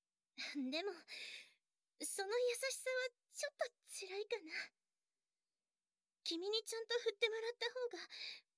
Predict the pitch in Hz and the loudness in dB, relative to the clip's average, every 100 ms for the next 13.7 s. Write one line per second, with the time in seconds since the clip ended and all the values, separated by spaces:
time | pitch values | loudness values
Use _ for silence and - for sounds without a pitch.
0 | _ _ _ - 320 - 466 403 302 277 | _ _ _ -14 -12 -6 -6 -4 -10 -8
1 | 359 440 311 247 226 233 - - - _ | -6 -4 -6 -14 -18 -16 -14 -16 -20 _
2 | _ _ _ _ _ _ _ _ _ _ | _ _ _ _ _ _ _ _ _ _
3 | _ _ _ _ _ _ - 320 330 240 | _ _ _ _ _ _ -8 -6 -4 -6
4 | - - - - - - 466 392 330 - | -8 -10 -8 -8 0 6 6 6 -4 -14
5 | _ _ _ _ _ _ _ - - 330 | _ _ _ _ _ _ _ -2 2 2
6 | 339 359 381 381 403 427 370 262 226 - | 2 0 2 0 2 0 -2 -6 -4 -2
7 | 330 359 254 302 - 285 233 - 220 233 | -2 -4 -6 -8 -8 -8 -6 -6 -8 -14
8 | - _ _ _ _ _ _ _ 247 294 | -16 _ _ _ _ _ _ _ -8 -6
9 | 285 240 240 - _ _ _ _ _ _ | -8 -12 -14 -16 _ _ _ _ _ _
10 | _ _ _ _ 240 269 294 190 185 - | _ _ _ _ -8 -6 -8 -12 -16 -12
11 | 285 247 - - - - - _ _ _ | -10 -10 -14 -18 -20 -20 -20 _ _ _
12 | _ _ _ _ _ _ _ - - 247 | _ _ _ _ _ _ _ -8 -6 -4
13 | 269 277 - 277 294 - 294 | -4 -4 -6 -8 -6 -4 -4